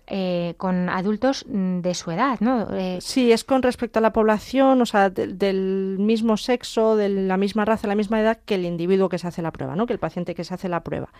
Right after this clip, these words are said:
Speaker 2: Pero bueno, ese Z-score sí que es útil sobre todo, pues, para, para niños en los que hay, mm, factores de riesgo, adultos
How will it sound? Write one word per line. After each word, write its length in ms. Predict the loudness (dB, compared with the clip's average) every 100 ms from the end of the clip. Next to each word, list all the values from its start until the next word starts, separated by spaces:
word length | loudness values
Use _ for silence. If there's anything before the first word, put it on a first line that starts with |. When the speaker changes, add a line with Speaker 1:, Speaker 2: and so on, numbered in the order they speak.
| -20 -20 -10
Speaker 2:
Pero 120 | 0 2
bueno, 160 | 2
ese 160 | 2 0
Z-score 640 | 0 2 0 4 4 4
sí 180 | 0 -4
que 120 | -2
es 200 | -2 0
útil 260 | -2 -2 -2
sobre 280 | 0 2
todo, 260 | 2 2 2
pues, 160 | 0 -2
para, 300 | 0 0 -2 _ _ _ -6
para 200 | -6 -2
niños 420 | 0 2 2 0
en 120 | -2
los 120 | -2 -2
que 100 | -4
hay, 220 | -2 -4
mm, 220 | -8 -10 -8
factores 480 | -8 -4 -2 -2
de 100 | -2
riesgo, 360 | 0 0 2 2
adultos 480 | 2 2 2 -2 -4